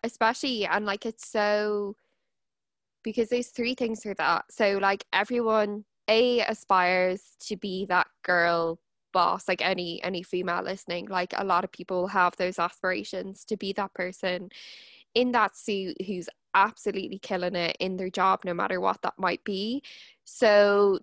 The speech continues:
to be the anti of that,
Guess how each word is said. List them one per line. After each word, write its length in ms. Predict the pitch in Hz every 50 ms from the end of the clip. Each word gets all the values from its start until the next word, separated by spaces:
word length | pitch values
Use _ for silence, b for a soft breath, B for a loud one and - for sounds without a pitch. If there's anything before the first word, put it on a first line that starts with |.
| _ _
to 100 | - 247 -
be 680 | - 226 214 214 208 208 208 208 202 196 196 196 214 - - _ _ _ _ _ _ _ _ _ -
the 640 | 190 208 220 214 208 202 196 196 190 185 190 180 - _ _ _ _ _ _ _ _ -
anti 500 | 190 196 214 233 233 - - 240 196 180
of 160 | 170 180 - -
that, 420 | - 185 170 185 196 208 240 -